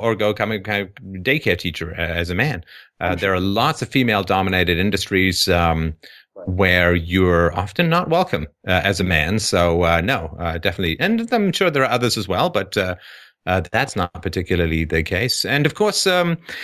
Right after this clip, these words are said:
Speaker 1: when it comes to affirmative action, hiring, uh, I was just reading, um, Scott Adams', uh, great book, um, that he, uh, he just put out, um, How to Fail at Almost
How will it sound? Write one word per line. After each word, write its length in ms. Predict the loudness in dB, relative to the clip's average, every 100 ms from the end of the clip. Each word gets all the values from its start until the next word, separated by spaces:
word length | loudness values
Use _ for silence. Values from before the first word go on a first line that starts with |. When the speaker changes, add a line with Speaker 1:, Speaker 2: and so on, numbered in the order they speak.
| -6
Speaker 1:
when 160 | -2 0
it 80 | 0
comes 220 | 0 2
to 80 | 2
affirmative 420 | 0 0 2 2
action, 560 | 2 0 -2 -6 -8 -12 _ _ _
hiring, 540 | -4 0 2 0 -4 -10 _ _ _ -6
uh, 220 | -2 -2
I 120 | 0 -2
was 160 | -2
just 220 | -4 -4 0
reading, 420 | 0 2 0 0
um, 420 | 0 0 -2 -2
Scott 340 | -4 -2 -2 0
Adams', 460 | 0 0 -2 -2
uh, 260 | -2 0 -2 -4 _ _ _ _ _ _ _ _ _ _ _ _ -2
great 300 | 0 0 0
book, 360 | 0 0 0
um, 520 | 2 2 2 -2 -6 -10 -20 _ _ _ -6
that 200 | -2 0
he, 280 | 2 4 4
uh, 120 | 2
he 120 | 0
just 240 | 0 -2 0
put 140 | 0
out, 260 | 2 -2 -4
um, 300 | -4 -4 -8 _ _
How 180 | -6 -4
to 60 | -2
Fail 340 | 0 2 2
at 60 | 0
Almost 400 | 0 -2 -4